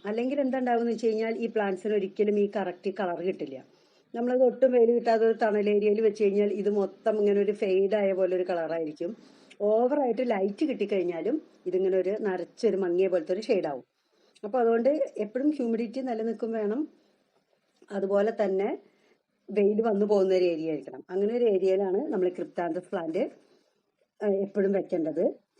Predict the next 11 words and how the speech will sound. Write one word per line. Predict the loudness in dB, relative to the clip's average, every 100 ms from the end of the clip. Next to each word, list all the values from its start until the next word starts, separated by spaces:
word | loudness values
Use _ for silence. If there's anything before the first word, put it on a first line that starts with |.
| _
ഇതിന് | -2 -2
സ്റ്റാർ | 0 -4 -2 -2
ഫിഷ് | -2 -2
എന്നൊരു | 0 0 2
പേരും | 2 4 4
കൂടെ | 4 2 2
ഈ | 2
ഒരു | 2 2
പ്ലാന്റിനുണ്ട്. | 0 0 0 -2 -4 -12 _ _ _ _ _ _ _ _
അതുപോലെ | -4 -2 0 0 0
തന്നെ | -2